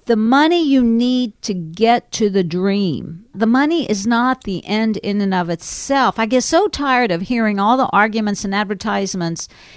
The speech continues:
in the financial jungle or in all the financial news media, or better yet, as our asset management team calls it, all that financial pornography that says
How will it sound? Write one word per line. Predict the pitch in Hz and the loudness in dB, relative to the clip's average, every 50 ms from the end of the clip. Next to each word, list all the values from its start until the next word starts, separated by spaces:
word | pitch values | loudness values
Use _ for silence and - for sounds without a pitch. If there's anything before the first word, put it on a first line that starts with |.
| - - | -14 -8
in | 196 220 220 | -4 -4 -2
the | 208 - | -2 0
financial | - 220 214 214 220 220 214 - - 190 | 0 0 0 2 0 -2 -2 -2 -2 -4
jungle | 175 160 208 208 214 214 185 185 175 165 - - | -2 0 0 0 2 2 2 2 2 2 0 -2
or | - - 226 220 214 196 185 180 190 202 196 - - | 0 2 4 6 8 8 8 6 6 2 0 -6 -6
in | - 208 202 | -6 -4 -2
all | 202 208 214 | 0 0 0
the | 185 185 | -2 -2
financial | 175 - 196 185 190 196 202 196 - 196 180 | -2 -2 -2 0 0 0 0 0 0 -2 -2
news | 175 185 226 277 311 285 - | -2 0 0 0 0 0 -2
media, | 226 196 196 185 170 170 165 160 156 160 196 262 - _ _ _ _ _ _ _ _ | -2 -2 -2 0 0 0 0 2 2 0 0 -2 -6 _ _ _ _ _ _ _ _
or | - 185 170 156 160 170 208 247 - _ _ - | -6 -2 -2 0 0 0 -2 -2 -6 _ _ -6
better | 165 175 180 175 180 | -2 0 0 0 0
yet, | 170 160 180 202 240 240 208 | 0 -2 0 0 0 0 0
as | - - 190 175 190 | 0 0 0 2 2
our | 190 196 185 | 2 2 2
asset | - - 185 190 - - 156 - | 2 0 0 0 -2 -4 -4 -2
management | 165 180 196 214 190 - 185 - | 0 0 0 0 -2 -4 -6 -6
team | - 165 160 156 | -4 -6 -6 -6
calls | - - 175 156 156 165 - | -6 -4 -2 -2 -2 -2 -4
it, | 196 - | -6 -2
all | - 180 196 208 196 | 2 4 4 4 4
that | 202 185 170 - | 2 0 0 -2
financial | - 190 185 190 190 190 - 190 | -4 -4 -4 -2 -2 -2 -2 -4
pornography | 175 - 208 196 190 170 165 165 185 226 233 233 196 - - 180 170 170 185 202 - - - - - - - | -6 -2 -2 -2 0 0 0 0 0 0 0 -2 -4 -2 -2 -2 -2 -2 -2 -6 -10 -16 -20 -20 -20 -6 0
that | 240 233 226 | 2 2 2
says | - - 262 254 - - | 2 4 4 4 2 2